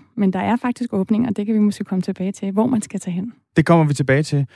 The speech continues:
Speaker 2: Og l-, men lad os blive i, i julehjørnet, for det er jo fjortende december, og det betyder, at vi skal have åbnet næste låge i vores julekalender, Jul i Ghettoerne.
Speaker 1: Ja.
Speaker 2: Vores, øh, reporter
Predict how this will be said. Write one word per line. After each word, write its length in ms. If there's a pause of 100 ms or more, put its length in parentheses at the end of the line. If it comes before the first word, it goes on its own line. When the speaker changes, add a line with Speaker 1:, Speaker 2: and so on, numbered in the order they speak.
(200)
Speaker 2:
Og 100
l-, 100
men 160
lad 120
os 100
blive 320
i, 180
i 120
julehjørnet, 720
for 100
det 100
er 40
jo 80
fjortende 380
december, 440
og 60
det 80
betyder, 320
at 80
vi 60
skal 140
have 80
åbnet 380
næste 280
låge 420
i 60
vores 340
julekalender, 580
Jul 300
i 80
Ghettoerne. 500 (560)
Speaker 1:
Ja. 60 (120)
Speaker 2:
Vores, 280
øh, 240
reporter 600